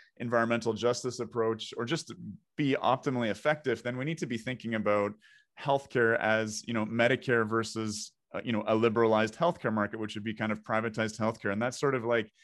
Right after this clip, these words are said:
Canada, U S healthcare comparison, I think is, is very interesting. And, and those calls for Medicare for all, I think there should be an echo of that in terms of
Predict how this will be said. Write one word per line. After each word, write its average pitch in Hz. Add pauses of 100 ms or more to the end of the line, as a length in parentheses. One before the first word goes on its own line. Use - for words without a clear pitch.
(200)
Canada, 127
U 117
S 113
healthcare 117
comparison, 123
I 117
think 117
is, 107
is 113
very 110
interesting. 104
And, 98
and 104
those 107
calls 110
for 110
Medicare 104
for 101
all, 117 (480)
I 113
think 147
there 131
should 135
be 120
an 120
echo 120
of 113
that 104
in 101
terms 107
of 101